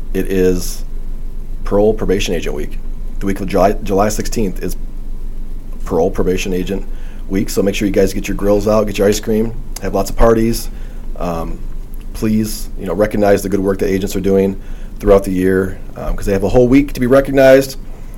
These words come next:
So I look forward to see all the fun stuff on social media that, uh, you know, the supervisors and the region managers, uh, do for the agents during that week. And let me be the first to say, two weeks early,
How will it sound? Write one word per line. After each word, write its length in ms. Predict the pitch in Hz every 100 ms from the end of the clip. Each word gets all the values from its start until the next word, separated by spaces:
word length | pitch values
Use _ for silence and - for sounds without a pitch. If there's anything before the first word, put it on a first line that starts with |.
| -
So 120 | - 117
I 40 |
look 120 | 120
forward 200 | 123 117
to 40 | 107
see 380 | 123 113 113 123
all 120 | 110 107
the 80 |
fun 160 | 110 110
stuff 240 | 120 104
on 80 | 104
social 240 | 107 95 101
media 260 | 98 98
that, 300 | 92 95 -
uh, 300 | 98 92 90 - - - -
you 60 |
know, 60 | 87
the 80 | 87
supervisors 520 | - 92 95 92 85
and 100 | 87
the 40 |
region 200 | 90 87
managers, 560 | 90 87 85 90 87 - - - - - - -
uh, 140 | -
do 160 | 92 98
for 100 | 90
the 140 | 90
agents 260 | 90 92 -
during 180 | 92
that 140 | 90 85
week. 380 | 90 87 - -
And 340 | 85 85 82 - - - - -
let 140 | 95
me 80 | 95
be 100 | 92
the 80 | 87
first 260 | 85 87
to 40 | -
say, 220 | - 87
two 180 | - 90
weeks 160 | 87
early, 340 | 85 90 87